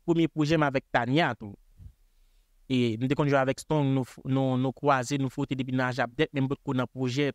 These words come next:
pèsonèl li, epi m vin di enben se, se kontra, se sinema, oke, m ap jwe l. Men alepòk ou konnen m lekòl mwen, jèn, lè w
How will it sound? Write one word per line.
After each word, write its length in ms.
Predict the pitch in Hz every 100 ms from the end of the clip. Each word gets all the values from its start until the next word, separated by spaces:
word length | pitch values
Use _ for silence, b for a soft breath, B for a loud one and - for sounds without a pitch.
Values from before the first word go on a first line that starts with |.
| -
pèsonèl 440 | 139 120 131 123 113
li, 80 | 110 _ _ _ _ _ _ _
epi 200 | 165 180
m 80 | 175
vin 160 | 185 185 165
di 160 | 170 175 170 170 175
enben 300 | - 208 208 190 -
se, 160 | - 208
se 120 | 185
kontra, 260 | 175 160 151
se 140 | 147
sinema, 400 | - 151 151 165
oke, 160 | 180 -
m 140 | 151
ap 100 | 135
jwe 220 | 123 117 95
l. 20 | - _ _ _ _ _ _ -
Men 140 | 160
alepòk 560 | 156 156 160 - 208 233 _ -
ou 120 | 156
konnen 260 | 180 160 151
m 80 |
lekòl 460 | 143 151 180 202 269 - _ _ -
mwen, 160 | 139 147
jèn, 400 | 131 170 226 240 _ _ _ _ _ _ _ _ _ _ _ _ -
lè 80 |
w 160 | 160